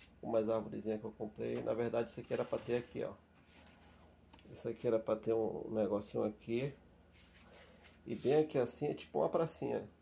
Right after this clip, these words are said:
Aqui tinha uma estatuazinha. Como eu falei, não deu tempo pra me fazer. Mas eu vou fazer uma bem trabalhadinha dessa daqui, tá, tá mostrando pra vocês, tá bom?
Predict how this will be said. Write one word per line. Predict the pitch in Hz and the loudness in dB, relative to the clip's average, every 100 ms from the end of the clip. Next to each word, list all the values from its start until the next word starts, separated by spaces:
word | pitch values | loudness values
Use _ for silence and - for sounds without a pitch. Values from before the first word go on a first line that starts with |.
| - - | -20 -20
Aqui | - - 120 | -18 -10 -6
tinha | - | 0
uma | 131 131 | 6 6
estatuazinha. | 143 - 123 123 - 110 113 113 - - - - - - - - - - - - - - - - | 4 2 6 6 4 -2 0 0 -2 -12 -20 -20 -20 -20 -20 -20 -20 -20 -20 -20 -20 -20 -20 -18
Como | - 117 | -6 -4
eu | |
falei, | 117 127 117 117 | -2 2 4 4
não | 123 127 | 2 2
deu | 123 135 | 2 2
tempo | 135 - | 0 0
pra | 131 | 0
me | 127 | 0
fazer. | 131 120 104 110 107 - - - - - - - - - - - - - - - - - - - - | 0 -2 0 -2 -2 -10 -20 -20 -20 -20 -20 -20 -20 -20 -20 -20 -20 -20 -20 -20 -20 -20 -20 -20 -6
Mas | - 117 | 0 0
eu | 131 | 0
vou | 135 | -2
fazer | - 135 131 | 2 4 6
uma | 127 127 | 6 6
bem | 123 139 147 156 | 6 6 6 2
trabalhadinha | 156 131 127 127 123 120 123 | 2 2 4 6 6 4 2
dessa | 120 - | 2 2
daqui, | 131 117 127 | 2 4 2
tá, | 117 127 123 - | 6 8 8 6
tá | 131 | 4
mostrando | 120 107 - 127 | 4 6 4 6
pra | 135 | 6
vocês, | 120 127 - 113 107 | 4 4 0 0 0
tá | 117 | 0
bom? | 117 | 0